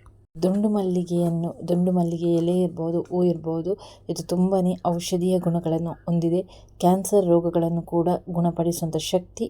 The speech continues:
ಈ ದುಂಡು ಮಲ್ಲಿಗೆಗೆ ಇದೆ. ಅದೇ ರೀತಿಯಾಗಿ ಈ ಸಂಧಿವಾತದ ನೋವುಗಳು ಇರ್ಬೋದು, ಅದ-,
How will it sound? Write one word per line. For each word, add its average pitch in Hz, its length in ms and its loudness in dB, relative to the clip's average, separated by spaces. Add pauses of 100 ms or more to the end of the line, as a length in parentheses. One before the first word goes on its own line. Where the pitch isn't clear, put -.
ಈ 190 100 0
ದುಂಡು 175 280 2
ಮಲ್ಲಿಗೆಗೆ 165 600 0
ಇದೆ. 165 240 0 (460)
ಅದೇ 180 200 6
ರೀತಿಯಾಗಿ 170 640 0 (400)
ಈ 190 120 2
ಸಂಧಿವಾತದ 175 720 4
ನೋವುಗಳು 165 460 0
ಇರ್ಬೋದು, 165 380 0
ಅದ-, 165 220 0